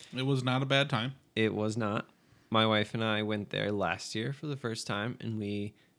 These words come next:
Speaker 2: thoroughly enjoyed it. And I recommended to Paul that he go this year with us. And, yeah, we had a good time.
Speaker 1: Yep, yep. We met Isaac and his wife there, and we took the train down from Michigan City, and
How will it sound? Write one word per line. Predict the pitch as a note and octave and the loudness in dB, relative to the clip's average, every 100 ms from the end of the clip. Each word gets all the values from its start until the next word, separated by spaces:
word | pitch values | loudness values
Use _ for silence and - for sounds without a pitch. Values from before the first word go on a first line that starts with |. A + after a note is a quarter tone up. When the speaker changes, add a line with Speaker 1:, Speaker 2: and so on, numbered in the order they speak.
| _ | _
Speaker 2:
thoroughly | A#2+ A#2+ A2+ A2+ | -2 0 2 0
enjoyed | G#2+ G#2 G2+ G#2+ | 0 0 2 2
it. | B2+ - _ _ _ _ _ _ - | 2 -2 _ _ _ _ _ _ -12
And | G2+ G2+ G2+ G2+ G2+ | -6 -4 -2 -2 -4
I | F#2+ G2 G2+ | -4 -4 -4
recommended | A2+ G#2 A2+ G#2 G2+ F#2 | -2 -2 -2 -2 -2 -4
to | - | -8
Paul | G#2+ G2 | -2 -2
that | F#2+ | -2
he | A2 A2+ | -4 -8
go | G#2+ G#2 G2 G2+ - | -4 -2 -2 -4 -2
this | D3 D3+ | -2 2
year | A2+ G#2+ | 2 2
with | G#2 | 4
us. | G#2+ C#3 - _ | 4 2 -4 _
And, | G#2+ A2 A2 | -6 -2 0
yeah, | C#3 D3+ | 0 0
we | A2 | 0
had | A#2+ | 0
a | A#2+ | 0
good | A2+ A2 | 0 0
time. | G#2 B2 E3+ - | 0 0 -2 -2
Speaker 1:
Yep, | C#3+ G3+ F3 | -2 -4 -8
yep. | D3 F3+ - A3+ _ _ | -6 -6 -10 -20 _ _
We | C3+ B2 B2+ | -8 -4 -2
met | B2+ C3 | -2 0
Isaac | C3+ C3+ C#3 | 0 -2 -2
and | C#3 | -2
his | C3 | -2
wife | B2 C3 C3+ | 0 -2 -2
there, | C3+ | 0
and | C3 | 0
we | B2+ | 0
took | C#3 C3+ | -2 -6
the | C3 | -4
train | C3+ B2+ B2+ | 0 0 0
down | B2+ C3+ | 0 0
from | C3 B2 A#2+ B2+ C3+ D#2+ - | -2 -2 -4 -6 -12 -16 -6
Michigan | C#3 C3+ C3+ B2+ | -2 -2 -2 -2
City, | C3 B2+ C#3 C#3 | -2 0 0 -2
and | A2+ | -4